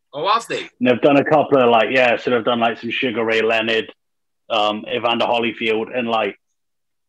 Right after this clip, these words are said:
Speaker 2: um, and a, a couple of just, like, tees, some, like, sweats.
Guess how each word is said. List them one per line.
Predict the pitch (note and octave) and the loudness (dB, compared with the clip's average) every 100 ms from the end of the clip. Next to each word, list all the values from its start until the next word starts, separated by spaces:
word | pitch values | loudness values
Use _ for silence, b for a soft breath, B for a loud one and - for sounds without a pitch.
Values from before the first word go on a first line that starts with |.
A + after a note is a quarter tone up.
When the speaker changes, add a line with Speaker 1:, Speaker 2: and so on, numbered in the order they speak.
| _ - | _ -4
Speaker 2:
um, | G#2 G#2 G#2 G#2 - - | 0 0 -2 -8 -16 -10
and | A2+ | -6
a, | G#2+ G#2+ | -4 -4
a | - | -4
couple | - F#3+ F#3+ | -4 -2 -2
of | D3 | -2
just, | D#3+ - | -2 -2
like, | C#3+ C3 | -4 -4
tees, | D#3+ D3+ D3+ - | -2 -2 -2 -2
some, | C#3 | -2
like, | B2+ B2+ | -2 -4
sweats. | - C3+ C#3 C#3+ | -8 -6 -4 -4